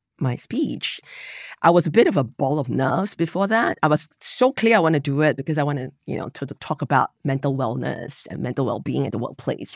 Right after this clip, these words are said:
right? And so I was trying to demonstrate a point. Um, the good thing is, actually, it was very well received.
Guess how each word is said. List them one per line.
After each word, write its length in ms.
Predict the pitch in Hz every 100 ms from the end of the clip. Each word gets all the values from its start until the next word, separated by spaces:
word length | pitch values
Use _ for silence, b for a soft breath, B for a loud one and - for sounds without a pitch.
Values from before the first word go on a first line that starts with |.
| -
right? 220 | - 147 B B B B -
And 80 | 156
so 80 |
I 40 | 175
was 100 | 143
trying 200 | - 151
to 60 |
demonstrate 600 | 131 135 123 - - 123 -
a 40 |
point. 580 | - - 123 87 87 -
Um, 240 | 143 147 156
the 80 |
good 140 | 220 453
thing 160 | 480 415
is, 300 | 190 - -
actually, 300 | 160 - 214
it 60 |
was 120 | 180 180
very 220 | 180 175
well 160 | 156
received. 520 | 151 139 - 156 147